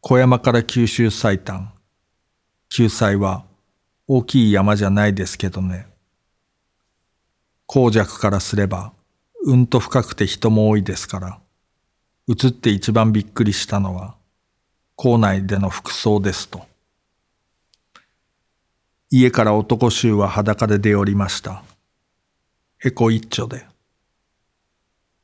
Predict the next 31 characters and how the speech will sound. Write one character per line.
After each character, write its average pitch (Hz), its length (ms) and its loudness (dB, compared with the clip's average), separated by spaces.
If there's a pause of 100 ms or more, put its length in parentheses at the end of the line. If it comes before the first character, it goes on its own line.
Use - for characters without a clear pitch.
私 120 360 0
は 117 100 4
ま 120 180 4
あ 107 40 0
び 101 140 -4
っ - 80 -16
く 131 120 0
り 110 100 2
し - 120 -6
た 104 120 -4
で 98 120 -8
す - 160 -6
ね。 98 280 -4 (1600)
あ 117 140 0
ん 107 80 0
た、 - 280 -10 (640)
女 131 340 4
で 127 100 4
も 101 120 0
裸 101 400 -2
で 98 100 0
す - 160 -10
と 92 100 -6
よ。 - 200 -16 (1800)
深 - 280 -4
く - 100 -10
て 101 120 -2
暑 95 280 -6
い 101 80 -4
か 95 160 -10
ら、 - 200 -16